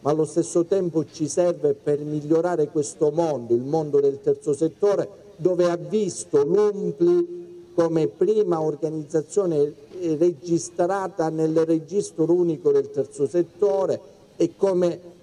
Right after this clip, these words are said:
un'organizzazione che ha anche sollecitato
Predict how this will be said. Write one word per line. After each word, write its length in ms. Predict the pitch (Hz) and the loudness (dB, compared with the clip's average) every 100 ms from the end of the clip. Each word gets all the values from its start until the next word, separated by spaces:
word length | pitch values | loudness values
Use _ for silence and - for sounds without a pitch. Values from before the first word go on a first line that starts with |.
| - - - | -20 -14 -2
un'organizzazione 1080 | 196 202 180 175 175 175 170 175 214 185 160 | 0 2 0 2 0 2 0 0 0 0 -2
che 80 | |
ha 60 | 185 | -4
anche 220 | 185 170 | -4 -2
sollecitato 1160 | 165 170 165 170 170 175 - 208 175 143 120 107 | 0 0 2 0 0 -8 -2 -2 -2 -2 -4 -4